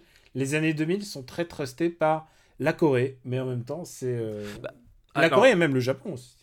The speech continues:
Speaker 2: Mais en, en même temps, enfin, au bout d'un moment, c'est, c'est, c'est, tu, tu, c'est du grand cinéma, c'est du grand cinéma. Enfin, je veux dire,
Speaker 1: Mm.
Speaker 2: hon-, honnêtement, c'est, c'est,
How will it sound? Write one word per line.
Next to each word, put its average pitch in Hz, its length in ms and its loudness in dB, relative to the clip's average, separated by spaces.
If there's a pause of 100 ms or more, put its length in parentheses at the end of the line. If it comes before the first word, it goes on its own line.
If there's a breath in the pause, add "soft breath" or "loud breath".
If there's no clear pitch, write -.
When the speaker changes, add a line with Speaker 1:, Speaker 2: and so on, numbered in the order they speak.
(200)
Speaker 2:
Mais 139 160 2
en, 147 140 2
en 156 160 2
même 165 100 0
temps, 202 140 2
enfin, 113 340 -2 (500)
au 131 60 -10
bout 117 120 -10
d'un 127 100 0
moment, 165 160 2
c'est, 127 160 -4
c'est, 117 260 -6
c'est, 107 540 -8
tu, 107 200 -16
tu, 107 460 -16 (540 soft breath)
c'est - 120 -12
du 117 120 -6
grand 123 140 -4
cinéma, 131 280 -6
c'est 151 120 -8
du 120 80 -4
grand 120 100 -4
cinéma. 175 220 -2
Enfin, 135 160 -2
je 117 40 -4
veux 127 80 0
dire, 151 140 -4
Speaker 1:
Mm. 143 60 -8
Speaker 2:
hon-, 127 160 -4
honnêtement, 135 320 -2
c'est, 123 200 0
c'est, 113 240 -4